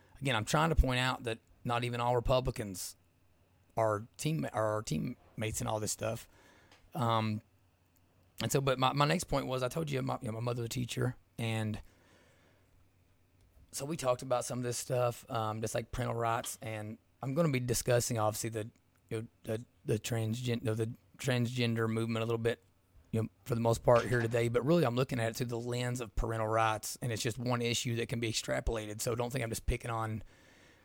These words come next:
that one group of, of kids, and these, you know, I'm not, nothing I'm saying is, is aimed at a,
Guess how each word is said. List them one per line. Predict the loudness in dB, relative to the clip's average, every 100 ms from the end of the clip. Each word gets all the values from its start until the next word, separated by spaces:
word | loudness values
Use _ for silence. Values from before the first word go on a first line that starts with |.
| _ -4
that | -2
one | 0 -2
group | 0 0 0 2
of, | 0 0 -4
of | -4
kids, | 0 2 2 0 -6 -4
and | -4
these, | -4 -2
you | -2
know, |
I'm | 0
not, | 0 -2 -2
nothing | -2 0 -2
I'm | -4
saying | -4 -4 -4
is, | -6 -6 -6
is | -6 -6 -10 -12 -16 _ _ _ _ _
aimed | -6 -4 -4 -2
at | -2
a, | -2